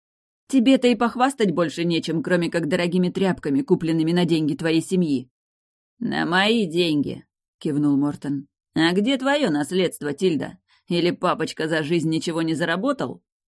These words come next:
"В отличие от тебя, я деньгами не сорю". "Так, может, ты у нас работящий курсант?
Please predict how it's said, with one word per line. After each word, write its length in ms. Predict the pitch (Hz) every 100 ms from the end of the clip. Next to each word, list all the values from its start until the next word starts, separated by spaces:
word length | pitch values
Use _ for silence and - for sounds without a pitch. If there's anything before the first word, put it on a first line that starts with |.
| _ _ -
"В 80 |
отличие 460 | 196 180 185 143 180
от 80 | -
тебя, 240 | 180 208
я 180 | 202 151
деньгами 400 | 165 175 175 170
не 140 | 165
сорю". 400 | 165 185 175 131 - _ _ _ _ -
"Так, 220 | 147 156
может, 440 | 208 151 156 135
ты 160 | - 156
у 80 | 147
нас 240 | 143 135
работящий 640 | 160 151 160 160 151 - 170
курсант? 600 | 170 175 180 170 208